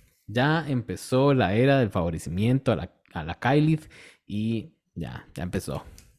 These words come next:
Ya empezó y aquí todo va para abajo. Cuando quede,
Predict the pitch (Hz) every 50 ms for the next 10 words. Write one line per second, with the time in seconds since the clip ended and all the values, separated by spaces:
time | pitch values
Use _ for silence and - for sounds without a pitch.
0 | - - 101 95 - 123 113 - 147 143 143 147 143 123 95 85 - - - 113
1 | 120 123 123 - - 110 107 110 110 107 113 120 - - _ _ _ _ _ _
2 | _ - 92 90 - 76 64 - - - - _ _ - - - - - _ -
3 | 131 127 123 127 123 - 190 196 208 208 208 196 -